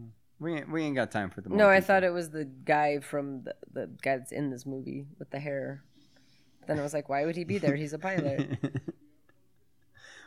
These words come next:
Speaker 1: Why is the guy who's in the movie in the movie?
Speaker 2: <laughs>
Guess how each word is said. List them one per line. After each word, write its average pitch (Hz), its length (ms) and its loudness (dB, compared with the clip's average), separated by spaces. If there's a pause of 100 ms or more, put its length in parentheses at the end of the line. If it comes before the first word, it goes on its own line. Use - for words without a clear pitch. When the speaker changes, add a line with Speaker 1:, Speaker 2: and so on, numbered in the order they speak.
(140)
Speaker 1:
Why 147 160 10
is 151 180 6
the 139 80 6
guy 139 200 10
who's 143 240 6
in 139 100 6
the 131 60 6
movie 139 320 6
in 120 100 4
the 131 60 4
movie? 185 260 6
Speaker 2:
<laughs> 180 480 4